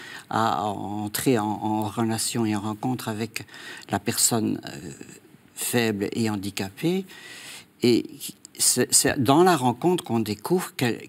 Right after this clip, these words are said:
qu'elle m'apporte aussi quelque chose, qu'elle me renvoie à mes propres faiblesses et à mes propres limites, mais en même temps qu'elle éveille en moi aussi la capacité de,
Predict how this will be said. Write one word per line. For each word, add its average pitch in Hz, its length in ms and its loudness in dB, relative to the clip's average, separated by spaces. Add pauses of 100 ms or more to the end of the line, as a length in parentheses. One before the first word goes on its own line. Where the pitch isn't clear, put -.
qu'elle 104 240 -2
m'apporte 98 600 -4
aussi 127 260 -6
quelque 104 300 -10
chose, - 340 -8
qu'elle 104 160 -2
me 98 140 2
renvoie 98 520 -2
à 107 60 -2
mes 104 160 -4
propres 107 380 -8
faiblesses 107 500 -6
et - 60 -10
à - 40 -10
mes 104 120 -8
propres - 340 -8
limites, 120 460 -6 (480)
mais 104 80 -2
en - 20 0
même 85 200 -4
temps 208 240 -2
qu'elle 110 220 0
éveille 120 360 -2
en 107 100 -4
moi 135 380 -2
aussi 160 500 -4
la 120 100 -6
capacité 107 760 -4
de, - 200 -6